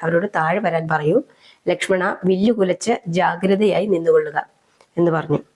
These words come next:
താഴെ വരുവാൻ അനുവാദം കിട്ടിയപ്പോൾ അഞ്ചുപേരും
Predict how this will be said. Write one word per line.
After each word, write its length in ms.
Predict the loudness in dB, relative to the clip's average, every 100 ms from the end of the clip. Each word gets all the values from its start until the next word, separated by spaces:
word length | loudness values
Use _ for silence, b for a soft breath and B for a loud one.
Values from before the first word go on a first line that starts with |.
| _ _ _ _ -4
താഴെ 280 | -2 0
വരുവാൻ 380 | 0 2 0 -2 -2
അനുവാദം 460 | 0 0 0 0 -2
കിട്ടിയപ്പോൾ 440 | 0 0 2 -2 0
അഞ്ചുപേരും 580 | 0 2 2 2 2